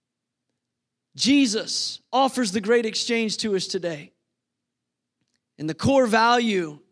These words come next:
of battling mediocrity is formed in our hearts when we experience radical generosity. The second thought is this today. In this house, we express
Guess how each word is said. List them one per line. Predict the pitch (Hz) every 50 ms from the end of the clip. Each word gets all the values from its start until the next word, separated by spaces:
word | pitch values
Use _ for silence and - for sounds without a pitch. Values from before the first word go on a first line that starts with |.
| _ _ _ _ _ _ _ _ _ _ _
of | 151 143 139
battling | 143 208 214 247 254 247 233 233 226
mediocrity | 226 233 226 226 214 220 226 226 220 220 220 214 208
is | 202 196 185 175 -
formed | - - - 233 233 240 214 185 180 175 175
in | 196 202 185
our | 175 165
hearts | 151 - - 202 214 190 170 - - - - - - - - _ _ _ _ _ _ _ _ _
when | - 175 190 190 185
we | 170 226 240 240 240 220
experience | 208 180 - - - - - 247 247 233 220 196 180 180 160 147 - - - - - - _ _ _ _ _ _ _ _ _ _ _ _ _ _ _ _ _
radical | 143 175 196 202 202 190 185 180
generosity. | 156 185 180 175 165 156 151 147 135 - - - 131 120 - _ _ _ _ _ _ _ _ _ _ _ _ _ _ _ _ _ _ _ _ _ _ _ _ _ _ _ _ _ _ _
The | 156 -
second | - - 240 226 - 220 185 -
thought | - 208 202 202 202
is | 185 165 165
this | 202 190 - -
today. | - 185 160 151 151 139 - _ _ _ _ _ _ _ _ _ _ _ _ _ _ _ _ _ _ _ _ _ _ -
In | 180 190
this | 202 233 214 -
house, | 202 196 202 196 175 165 - - - - - - - _ _ _ _ _ _ _ _
we | - 170 226 220
express | 175 139 - - - - - 190 208 185 156 131 117 - - - - - -